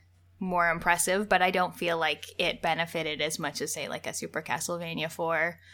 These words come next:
Um, and I never played the original Metroid, so I'm, I mean, by looking at it, I can tell how big of an upgrade Super is, but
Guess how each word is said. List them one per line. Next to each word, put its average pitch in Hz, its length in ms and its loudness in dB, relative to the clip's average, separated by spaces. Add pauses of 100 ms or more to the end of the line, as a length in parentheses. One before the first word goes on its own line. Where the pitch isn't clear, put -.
(400)
Um, 156 500 -2 (140)
and 180 160 2
I 170 60 4
never 175 220 4
played 180 220 0
the 170 100 2
original 226 360 6
Metroid, 170 460 2
so 160 400 0
I'm, 170 220 0 (260)
I - 80 2
mean, 208 180 6
by 196 160 10
looking 214 380 6
at 165 160 6
it, 165 100 -2
I 160 80 4
can 170 160 -4
tell 165 360 2
how 165 180 2
big 170 200 0
of 165 80 -2
an 160 60 -6
upgrade 151 380 -2
Super 165 340 -2
is, 165 300 0
but - 480 -2